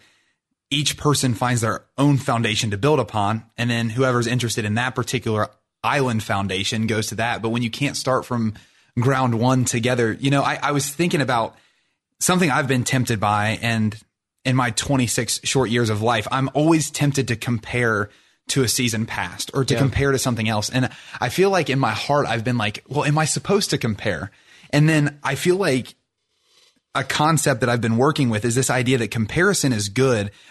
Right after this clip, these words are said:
Speaker 1: but we need to see it through the correct lens. That oftentimes in our world today, we see comparison for the sake of competition. So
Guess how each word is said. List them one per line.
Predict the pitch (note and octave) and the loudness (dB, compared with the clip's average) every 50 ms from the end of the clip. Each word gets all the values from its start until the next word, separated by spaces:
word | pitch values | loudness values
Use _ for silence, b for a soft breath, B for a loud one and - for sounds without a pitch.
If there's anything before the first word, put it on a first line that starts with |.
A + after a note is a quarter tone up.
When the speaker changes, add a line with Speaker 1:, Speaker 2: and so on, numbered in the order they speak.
| B B | B B
Speaker 1:
but | C3+ | 2
we | C3+ D3 D3+ | 4 4 4
need | D3 C3+ | 4 2
to | B2+ A#2 | 2 0
see | - - - D#3+ D3+ | 0 0 0 0 0
it | - - | 0 0
through | - C#3 A2+ | -2 -2 -2
the | A2+ | -2
correct | - - B2 A#2 G#2+ - A2 | -4 -2 -2 -2 -2 -2 -4
lens. | G2+ A#2 A#2+ G#2+ F#2+ G2+ G#2 G#2+ | -2 -2 0 0 0 -2 -2 -2
That | A#2 A#2 - B B B B B | -2 -2 -2 B B B B B
oftentimes | - C3 D#3 E3 - E3+ E3 - D3+ C#3+ C#3+ C3+ A#2+ | 0 0 2 2 2 2 0 2 2 2 2 2 2
in | B2+ | 2
our | A#2+ A#2 A#2+ | 2 2 2
world | A2 A#2 B2 A#2+ A#2 A2+ | 2 2 2 2 0 0
today, | - A#2+ G#2 G#2+ A2+ A#2+ A2+ A2 | -4 -6 -2 -2 0 0 0 0
we | G#2 A2 A2+ | 0 -2 -2
see | G#2+ - - - C3+ B2+ B2 A#2+ A#2 A2 b b b b b b b - | -2 -2 -2 0 0 2 2 0 0 -2 b b b b b b b -2
comparison | - C3+ B2 - - - C3+ D3 D3 C3+ A#2+ - - A2 G#2 G#2+ G#2+ G#2 b b b b b | 0 0 2 2 2 2 2 2 2 2 2 0 -2 -2 0 0 -2 -2 b b b b b
for | - - - C3+ C3 | -8 0 2 2 2
the | A#2 A#2+ A2+ A2 G#2+ - _ - | 2 2 0 0 -2 -4 _ -6
sake | - - - - - C3+ B2 A#2 - | -2 -2 -2 0 0 0 0 0 -2
of | G#2+ - | -4 -6
competition. | - - A#2+ G#2+ - G#2 - - A#2 G2 - - F2 E2+ A2+ | -4 -2 -2 -2 -2 -4 -6 -6 -6 -4 -6 -6 -6 -6 -6
So | - - B2+ A#2 A2 | -2 0 2 0 0